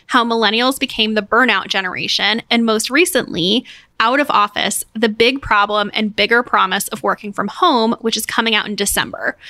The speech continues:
And she also writes the newsletter Culture Study, which I am a huge fan of, and we could not be more excited to have her here with us today. Welcome, Anne.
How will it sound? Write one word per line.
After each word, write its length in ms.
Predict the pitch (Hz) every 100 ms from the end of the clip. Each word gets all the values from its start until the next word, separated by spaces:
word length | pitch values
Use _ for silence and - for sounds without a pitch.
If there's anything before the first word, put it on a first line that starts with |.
| - -
And 100 | -
she 200 | 220 190 -
also 400 | 277 508 359 247
writes 320 | 202 208 -
the 100 | 233
newsletter 440 | 226 214 - 185
Culture 420 | - - - -
Study, 400 | 240 - 135 196
which 160 | - 220
I 120 | 220
am 160 | 220 214
a 60 | 226
huge 640 | - - 294 330 330 -
fan 260 | - - -
of, 240 | 135 - - - - -
and 60 |
we 60 | 247
could 140 | -
not 320 | 254 226 214 -
be 100 | 262
more 220 | 220 214
excited 420 | - - 190 202
to 80 | 214
have 240 | - 190
her 140 | - 220
here 180 | 330 494
with 80 | 262
us 140 | 226
today. 380 | - 202 - 226 -
Welcome, 300 | 320 415 151
Anne. 260 | 190 285